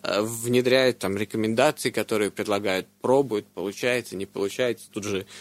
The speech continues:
дают фидбэк, это как-то обр-, ну, вот очень такая интенсивная, интенсивная индустрия, да,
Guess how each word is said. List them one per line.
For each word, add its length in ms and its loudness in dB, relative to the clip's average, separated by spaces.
дают 460 0
фидбэк, 640 2
это 160 -12
как-то 380 -4
обр-, 180 -4
ну, 120 4
вот 180 -4
очень 280 2
такая 280 2
интенсивная, 1040 2
интенсивная 640 2
индустрия, 600 -4
да, 140 -12